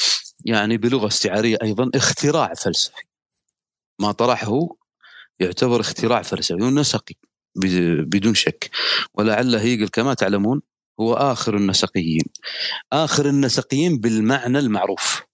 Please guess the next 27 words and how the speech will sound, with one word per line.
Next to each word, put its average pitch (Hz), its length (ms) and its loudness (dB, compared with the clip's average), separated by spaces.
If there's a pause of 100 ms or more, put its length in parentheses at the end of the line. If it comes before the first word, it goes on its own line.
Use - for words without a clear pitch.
(1040)
يعني 101 140 2
سيأتي 143 500 0
بعد 107 200 -2
ذلك 120 380 0
مجموعة 120 540 0
فلاسفة 113 560 0 (460)
يقال 151 560 0
أنهم 113 300 0
فل-، 101 320 -2
لكن 123 280 0
ليس 156 420 0 (260)
هناك 127 360 0
اتفاق - 720 -2 (140)
على 98 260 0
أنهم 101 360 0
نسقيين. 85 460 0 (720)
يعني 101 200 0
نيتشه 110 500 0
مثلًا، 85 380 0
هوسرل، 80 580 0 (800)
بل 147 160 0
حتى 175 340 0
فوكو 131 380 0 (680)
قيل 117 180 2
أنه 95 320 2
نسقي، 92 380 0
وهذا 127 440 0